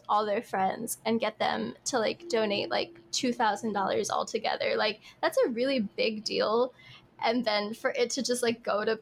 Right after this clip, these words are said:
Planned Parenthood where they're gonna do, like, fuck all with it, when that could maybe pay for, like, two people's abortions or, like,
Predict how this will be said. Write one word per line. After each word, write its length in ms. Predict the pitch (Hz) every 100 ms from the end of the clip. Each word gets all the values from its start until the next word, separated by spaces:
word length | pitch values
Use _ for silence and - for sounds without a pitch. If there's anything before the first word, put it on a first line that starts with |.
| _
Planned 320 | - 262 214 247
Parenthood 800 | 247 214 233 262 233 226 226 - -
where 360 | 220 202 202
they're 180 | 202 214
gonna 240 | 214 202 202
do, 180 | 214
like, 200 | 196 190
fuck 260 | - 214 208
all 260 | 208 202 214
with 240 | 220 240
it, 320 | 285 311 311 233
when 180 | 214
that 220 | 202 208 -
could 180 | 226
maybe 220 | 214 202 220
pay 280 | - 190
for, 200 | 196 220
like, 320 | 202 190 190 -
two 260 | - 196
people's 420 | 196 208 190 196
abortions 640 | 196 196 190 190 - - 208
or, 120 | 185
like, 240 | 175 -